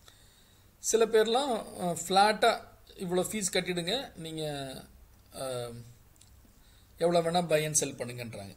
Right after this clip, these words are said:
நம்ம இந்த கேம்ல கத்துக்க வேண்டிய விஷயம் என்னன்னா, பாயிண்ட் ஃபைவ் பர்சன்ட் ஒரு ஸ்டாக்குக்கு, அஹ், கமிஷன் சார்ஜ் பண்றாங்க.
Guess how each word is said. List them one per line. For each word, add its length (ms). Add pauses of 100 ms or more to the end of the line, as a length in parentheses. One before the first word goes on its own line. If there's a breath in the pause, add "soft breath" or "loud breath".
(220)
நம்ம 220
இந்த 300
கேம்ல 460
கத்துக்க 260
வேண்டிய 240
விஷயம் 260
என்னன்னா, 220 (1300)
பாயிண்ட் 340
ஃபைவ் 240
பர்சன்ட் 280
ஒரு 380 (200)
ஸ்டாக்குக்கு, 760 (1500)
அஹ், 560 (1080)
கமிஷன் 360
சார்ஜ் 280
பண்றாங்க. 460